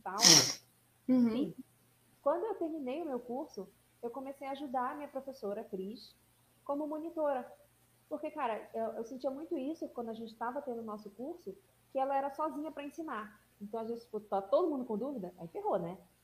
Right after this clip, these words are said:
Speaker 1: Então, ela não tinha
Speaker 2: Uhum.
Speaker 1: tudo. Então, eu comecei a ser monitora dela e comecei a ajudar nas aulas. Como na época eu tava, eu tava desempregada por conta de tá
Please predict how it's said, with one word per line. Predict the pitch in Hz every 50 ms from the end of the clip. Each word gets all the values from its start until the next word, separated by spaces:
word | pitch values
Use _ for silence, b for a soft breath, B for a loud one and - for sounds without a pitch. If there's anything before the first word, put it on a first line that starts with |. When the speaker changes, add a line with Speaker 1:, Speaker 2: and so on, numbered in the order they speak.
| _ _ _ _ _ _ _ _ _
Speaker 1:
Então, | 202 185
ela | 190 196
não | 202 214
tinha | 214 277 254
Speaker 2:
Uhum. | 247 233 233 247 254 392 403 - - - - - 480 - -
Speaker 1:
tudo. | 214 185 165 165 160 - _ _ _ _ _ _ _ - - - - -
Então, | 208 208 214 226 220 226 233 240 - - - - - _ -
eu | 240 254 254
comecei | 302 277 277 277 - 294
a | 285
ser | 294 311
monitora | 285 294 294 311 349 349 330 277 262 277 285
dela | 240 226 208 202 208 262 381 - - - - - - _ _ - -
e | - - - -
comecei | 480 415 403 - 370 359
a |
ajudar | 320 349 392 392 403 381
nas | 392 440 415 466
aulas. | 370 330 262 220 185 185 - - - _ _ _ _ _ _ - 147 - _ -
Como | 254 247 254 262
na | 262 254 240
época | 226 226 226 - -
eu | 240
tava, | 240 240 226 226 208 233 220 220 214 208 208 202 202 196 190 185 175 165 160 - - _ _ _ _ _ _ _ _ _ _ _ _ _ _ _ _ _ _
eu | 202 190
tava | 190 - 196 190 196 208 202 202 196 190 185 185 180 180 175 170 165 165 165 165 165 160 151 - - - _ _ _ _ _ _ _ _ _ _ _
desempregada | 185 196 190 208 214 208 208 214 208 196 190 190 247 294 262 240
por | - - 196 202 -
conta | - 202 196 196 - 202 190
de | 190 180 175
tá | - 185 180